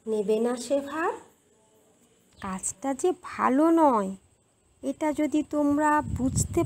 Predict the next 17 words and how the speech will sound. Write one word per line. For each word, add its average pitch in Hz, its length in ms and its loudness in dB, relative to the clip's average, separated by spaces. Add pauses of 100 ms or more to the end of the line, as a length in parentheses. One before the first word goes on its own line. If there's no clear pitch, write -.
(100)
পারো, 214 480 0 (560)
সে - 220 -2
কাজ 311 340 4
নিশ্চয়ই 294 720 2
নিজে 269 400 2
থেকেই 285 580 4
বন্ধ 247 420 2 (140)
করবে 202 420 0
তোমরা। 185 380 -4 (1600)
আর 220 260 0 (960)
ভালো 208 380 -2
নয় 240 300 0 (120)
বুঝেও 226 720 0
কাজটা 220 460 -2
যদি 247 300 -2 (100)
করে 226 340 0
কেউ, 262 420 0